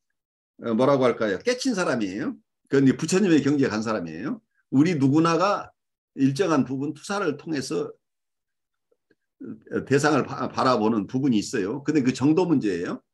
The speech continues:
에, 그리고, 어, 내가 따-, 투사한 것이 내가 투-, 내 이미지가 맞지 않으면 수정할 수 있는 능력을 가진 사람은 건강한 사람인데 이게 잘 수정이 안 되는 사람들이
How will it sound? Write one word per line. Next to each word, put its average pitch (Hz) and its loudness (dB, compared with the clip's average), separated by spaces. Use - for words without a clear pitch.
에, 113 -2
그리고, 156 4
어, 113 0
내가 160 4
따-, 147 -6
투사한 208 0
것이 170 -4
내가 143 0
투-, - -6
내 151 2
이미지가 156 2
맞지 135 0
않으면 156 0
수정할 247 -4
수 208 -10
있는 156 0
능력을 165 2
가진 131 -2
사람은 123 -4
건강한 143 0
사람인데 92 -6
이게 160 2
잘 156 -2
수정이 233 -6
안 127 0
되는 190 -4
사람들이 139 -2